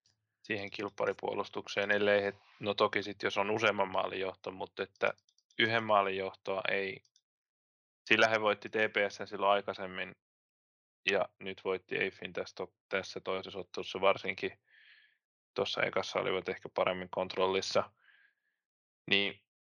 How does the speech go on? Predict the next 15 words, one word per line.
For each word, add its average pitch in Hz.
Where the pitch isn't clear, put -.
mä 104
en 120
usko, 120
että 113
se 120
resepti 113
toimii 98
enää. 98
Toki 104
ei 107
T 104
P 104
S -
nyt 101
mikään 95